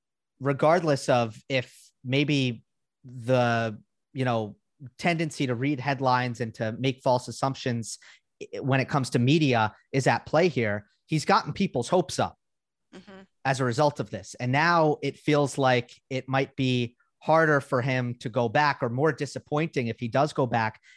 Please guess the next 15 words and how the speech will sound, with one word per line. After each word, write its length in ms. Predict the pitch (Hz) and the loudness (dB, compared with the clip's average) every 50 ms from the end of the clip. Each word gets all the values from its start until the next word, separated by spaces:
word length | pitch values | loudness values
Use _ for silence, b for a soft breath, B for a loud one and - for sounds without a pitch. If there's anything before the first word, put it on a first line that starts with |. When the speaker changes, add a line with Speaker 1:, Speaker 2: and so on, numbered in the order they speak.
| b b - | b b -8
Speaker 1:
and 160 | 120 117 110 | -8 -2 0
doesn't 360 | 139 143 170 - 170 135 - | 2 2 2 0 -2 -6 -6
play, 340 | - 123 107 98 95 98 b b b b b b _ | -6 -4 -4 -4 -4 -8 b b b b b b _
which, 300 | 135 151 147 - - - | 0 0 0 0 -4 -4
to 80 | - 147 | -2 0
be 120 | 156 180 | 0 0
completely 480 | 190 - - 135 - 196 202 - 135 127 | 0 -2 -6 -4 -4 -4 -4 -2 0 0
honest 300 | 131 160 165 135 - - | 2 0 0 -2 -4 -8
with 140 | 113 - 123 | -10 -8 -6
you 80 | 117 | -2
guys, 420 | 110 113 110 107 107 104 - - - _ | 0 0 0 0 -2 -4 -8 -12 -12 _
it, 200 | 127 123 123 - | -8 -6 -6 -4
it 160 | 131 131 - - | -4 -4 -4 -2
has 340 | - 143 156 165 151 - 147 | 0 2 2 2 2 2 2
me 400 | 143 139 131 120 117 113 - | 2 2 4 2 2 0 -4